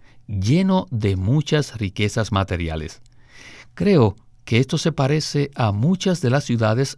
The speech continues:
en nuestra sociedad actual. Como ya dijimos, el Señor Jesús iba a Jerusalén con un propósito, y los discípulos iban allí con otro propósito muy distinto. Entonces,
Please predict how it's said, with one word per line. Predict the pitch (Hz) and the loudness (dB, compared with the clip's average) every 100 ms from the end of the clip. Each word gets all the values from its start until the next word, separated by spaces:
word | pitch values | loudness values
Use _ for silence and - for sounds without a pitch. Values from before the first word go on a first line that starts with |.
| - | -4
en | 107 101 | -2 0
nuestra | 135 - 131 | -2 0 -4
sociedad | - 92 95 98 - | -4 -4 -2 -4 -2
actual. | 123 - 180 190 - - - - - - - | -6 -4 0 -2 -2 -18 -20 -20 -20 -20 -10
Como | - 101 | -2 0
ya | 98 | 2
dijimos, | 151 170 190 113 - - - - - | 2 2 2 0 -4 -14 -20 -20 -4
el | 117 104 | -2 0
Señor | 98 92 135 160 | -2 0 0 0
Jesús | 127 151 156 - - | -2 -2 -4 -6 -2
iba | 175 151 | 0 2
a | |
Jerusalén | 120 151 156 107 107 110 123 - | 2 0 0 -2 0 -2 -4 -8
con | - 98 98 | -2 -2 0
un | 165 | -2
propósito, | 165 113 92 98 92 92 - 87 - - - - - | 0 -2 0 -2 -2 -6 -10 -14 -18 -20 -20 -20 -8
y | 92 | -4
los | 107 151 | -2 -2
discípulos | 165 151 196 - 104 101 - - - - - | -2 -2 -4 -2 -4 -4 -8 -18 -20 -20 -10
iban | 101 98 143 | -6 -2 -2
allí | 147 101 107 - - - | -2 -2 -4 -8 -20 -4
con | 110 98 | -2 0
otro | 107 196 - 196 | 0 -2 -2 -4
propósito | 180 127 104 98 104 - 117 - - | -2 -4 -4 -4 -4 -2 -4 -6 -6
muy | 104 95 104 113 | -4 0 0 2
distinto. | 107 - 226 226 98 - - - - - - - | 0 0 -2 -2 -8 -14 -20 -20 -20 -20 -14 -4
Entonces, | 120 196 196 135 | 0 0 0 -4